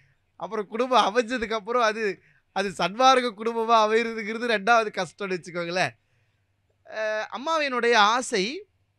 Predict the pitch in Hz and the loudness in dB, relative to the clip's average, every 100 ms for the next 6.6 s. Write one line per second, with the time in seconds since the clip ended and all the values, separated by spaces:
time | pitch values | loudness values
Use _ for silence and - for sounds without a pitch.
0 | _ _ _ _ _ _ _ _ _ - | _ _ _ _ _ _ _ _ _ -4
1 | 247 240 226 208 - 330 403 381 330 349 | 0 2 0 -2 -4 -4 -2 0 0 -2
2 | 349 277 311 247 262 330 320 294 285 254 | 0 -2 -2 -4 -2 2 4 4 0 -4
3 | 262 214 247 247 233 214 208 247 247 208 | -6 -10 -2 2 2 2 -2 -4 -2 -6
4 | 240 233 214 190 226 233 147 127 - 202 | -8 -10 -10 -12 -14 -12 -12 -10 -6 -2
5 | 233 269 269 240 220 180 220 214 208 185 | 0 2 0 -2 -8 -4 -4 -4 -8 -6
6 | 175 180 165 - 151 180 | 0 2 0 -4 -8 -8